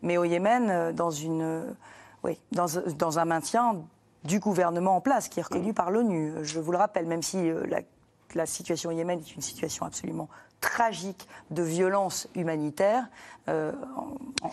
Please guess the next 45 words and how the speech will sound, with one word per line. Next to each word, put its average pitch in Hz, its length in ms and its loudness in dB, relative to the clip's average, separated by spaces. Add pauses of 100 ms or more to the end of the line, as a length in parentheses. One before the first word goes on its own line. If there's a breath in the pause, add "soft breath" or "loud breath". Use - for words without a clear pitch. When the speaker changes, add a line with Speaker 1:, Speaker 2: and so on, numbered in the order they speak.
Speaker 1:
il 180 100 -2
se - 140 -2
trouve - 240 -4
que 175 300 2
l'Arabie 165 320 2
Saoudite 170 400 -2
est, 320 320 -2
est, - 120 -2
soutient - 360 0
le 202 120 2
gouvernement 175 520 2
en 180 40 -2
place. - 400 -2
Speaker 2:
Mm. 180 140 -6 (460 loud breath)
Là, 185 60 -2
c'est 185 120 -2
la 175 100 2
réelle 175 240 0
politique, 185 380 -2
pour 185 140 -4
le 180 100 0
coup. 190 180 -4 (240)
Sur - 200 -6
les 175 80 0
ventes 180 220 2
d'armes, 202 280 2 (240)
on 175 40 0
n'a 180 120 2
pas 185 100 2
tellement 185 240 2
le 202 60 2
choix. 240 240 2
Speaker 1:
Sur 233 260 2
les 202 80 4
ventes 196 220 2
d'armes, 208 320 4 (100)
on, 180 300 2
on 185 260 2
est 185 120 2
dans 175 100 4
Speaker 2:
Si. 165 60 2
Speaker 1:
la 165 100 6
réelle 165 240 4
politique. - 480 -6
Speaker 2:
Ouais, 220 160 0